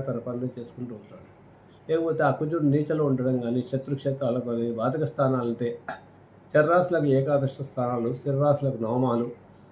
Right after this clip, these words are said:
అలాగే ద్విద్వా-, దుస్వాభాస రా-, రాశులకు సప్తమాలు బాధక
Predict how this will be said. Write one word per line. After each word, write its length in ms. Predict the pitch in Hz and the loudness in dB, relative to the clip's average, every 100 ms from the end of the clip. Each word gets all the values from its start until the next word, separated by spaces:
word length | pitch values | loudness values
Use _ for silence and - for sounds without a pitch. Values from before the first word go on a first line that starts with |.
| - - - - - - - - | -20 -20 -20 -10 -4 -2 -2 0
అలాగే 320 | 147 165 156 - - - - 147 - - - - - | 2 2 2 -2 -6 6 8 8 2 -10 -20 -20 -2
ద్విద్వా-, 340 | 147 143 180 139 | 2 6 4 4
దుస్వాభాస 540 | 135 - 185 175 151 143 | 0 8 8 8 6 6
రా-, 320 | 135 135 131 135 | 4 4 2 2
రాశులకు 440 | 131 135 123 - - - - - | 2 2 -2 -2 -14 -20 -14 0
సప్తమాలు 460 | 143 - 156 147 135 | 2 4 4 4 4
బాధక 320 | 123 131 | 4 2